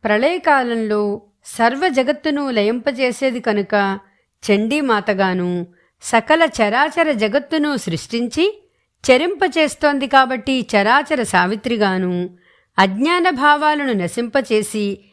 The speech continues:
ఏకత్వాన్ని మోక్షాన్ని ఇచ్చే దేవత కనుక చాముండిగాను, గుణిని గుహారిణి గుహ్యే నిర్గుణ స్వరూపంగాను, సకల సద్గుణవతిగాను,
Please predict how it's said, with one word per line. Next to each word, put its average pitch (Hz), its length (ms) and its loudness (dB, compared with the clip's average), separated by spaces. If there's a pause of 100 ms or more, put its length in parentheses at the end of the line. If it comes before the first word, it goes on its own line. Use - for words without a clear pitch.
(240)
ఏకత్వాన్ని 311 920 2
మోక్షాన్ని 285 600 0
ఇచ్చే 262 420 -2
దేవత 175 380 -4
కనుక 247 340 0 (600)
చాముండిగాను, 214 1120 0 (480)
గుణిని 320 500 0
గుహారిణి 269 680 -2
గుహ్యే 220 600 -2 (340)
నిర్గుణ 190 360 0
స్వరూపంగాను, 262 1080 0 (380)
సకల 285 380 2
సద్గుణవతిగాను, 220 1200 0